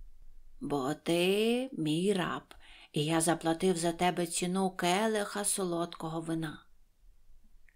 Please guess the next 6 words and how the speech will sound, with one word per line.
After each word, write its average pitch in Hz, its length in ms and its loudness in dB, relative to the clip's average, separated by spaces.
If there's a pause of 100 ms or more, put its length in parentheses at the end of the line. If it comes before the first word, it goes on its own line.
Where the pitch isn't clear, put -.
(120)
І 170 160 -4
він 220 220 0
знову 208 460 -2
запнув 180 480 -2
хлопчикові 180 760 -4
Зірці 208 520 -4